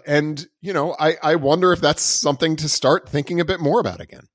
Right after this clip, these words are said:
Uh, and, and, you know, I mean, the Santi's comments after the game about having his family and scoring in front of his mom and having, uh, his daughter in town, uh,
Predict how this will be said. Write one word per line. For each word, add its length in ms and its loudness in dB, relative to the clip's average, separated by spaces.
Uh, 340 2
and, 420 -4
and, 200 -4
you 60 -4
know, 120 0
I 60 2
mean, 220 0
the 340 -2
Santi's 600 2
comments 400 -2
after 240 2
the 80 0
game 340 0
about 240 0
having 240 -2
his 160 -2
family 380 -4
and 340 -8
scoring 380 0
in 80 -4
front 180 -6
of 60 -6
his 120 -10
mom 380 -6
and 100 -8
having, 320 -6
uh, 200 0
his 240 -2
daughter 280 2
in 120 -4
town, 420 -4
uh, 320 0